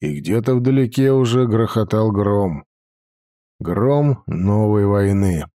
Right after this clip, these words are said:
Все свои предыдущие войны за последние сто лет держава Габсбургов проиграла. Впрочем, удивительным образом, не переставая при этом расширяться.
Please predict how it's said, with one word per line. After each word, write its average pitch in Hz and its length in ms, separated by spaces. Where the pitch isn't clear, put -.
Все 151 260
свои 143 340
предыдущие 131 840
войны 131 440
за 110 120
последние 123 680
сто - 200
лет 123 360
держава 120 580
Габсбургов 113 880
проиграла. 104 880
Впрочем, 101 840
удивительным 190 840
образом, 104 540
не 104 100
переставая 107 640
при 123 220
этом 131 260
расширяться. 120 920